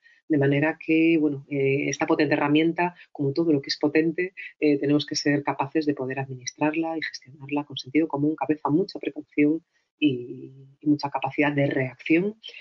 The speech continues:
frente a cualquier incidencia de suplantación de identidad, eh, en prevención de crisis reputacionales y de imagen, que luego son muy, muy difíciles de gestionar y en las cuales cuanto antes se actúe mejor, y también en prevención de posibles, pues, delitos relacionados con el acoso u hostigamiento sexual psicológico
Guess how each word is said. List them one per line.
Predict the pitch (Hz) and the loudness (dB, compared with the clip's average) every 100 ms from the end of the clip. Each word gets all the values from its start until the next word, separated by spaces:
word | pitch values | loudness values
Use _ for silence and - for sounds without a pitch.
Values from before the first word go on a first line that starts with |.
| - _ | -20 _
frente | 156 139 135 | 0 2 0
a | 127 | -4
cualquier | 131 127 - 143 139 | -6 -8 2 4 4
incidencia | 131 - 135 143 - 180 | 2 0 2 2 2 0
de | |
suplantación | 156 147 131 123 - 139 | 2 0 -2 -6 -6 0
de | 143 | 2
identidad, | 143 139 135 147 175 180 175 _ _ _ _ | 2 0 -2 0 0 -2 -8 _ _ _ _
eh, | 143 131 127 127 131 135 139 143 _ - | -10 -10 -12 -16 -12 -10 -10 -14 _ -8
en | 143 | -2
prevención | 147 143 151 151 | 2 2 4 4
de | 151 | 6
crisis | 160 151 147 - | 2 2 0 0
reputacionales | 165 156 139 131 143 143 147 147 | -2 0 -2 -2 0 4 4 2
y | |
de | 131 | 2
imagen, | 139 - 220 | 0 -2 -10
que | 208 | -2
luego | 135 135 139 | 0 0 -2
son | - 139 | -4 -2
muy, | 151 | 0
muy | 160 165 | 4 4
difíciles | 143 156 139 143 | 4 2 0 -2
de | 151 | -4
gestionar | - 143 151 | -6 -2 0
y | |
en | 139 | 0
las | 131 | -2
cuales | - 147 139 | 0 0 0
cuanto | - 147 143 | 0 0 2
antes | 147 147 - | 0 0 -4
se | |
actúe | - - 147 135 | -6 -2 0 0
mejor, | - 147 - - - - - - - | -2 -2 0 -2 -2 -16 -18 -14 -10
y | - 208 | -4 -2
también | 190 165 151 185 | 0 2 4 2
en | |
prevención | 196 131 127 143 147 | -2 -6 -8 -6 -6
de | |
posibles, | 175 - 131 139 190 - | -6 -6 0 2 2 -2
pues, | - - | -2 -4
delitos | - 127 139 170 | -4 -6 -4 0
relacionados | 139 139 127 135 - | 0 -2 -10 -12 -12
con | _ | _
el | _ | _
acoso | _ - - 156 | _ -10 0 2
u | 147 | 4
hostigamiento | 139 131 - 135 135 - | 0 -6 -8 -6 -6 -6
sexual | - - 143 143 | -8 -4 -2 -2
psicológico | - 143 147 - - - | -2 0 0 -2 -4 -4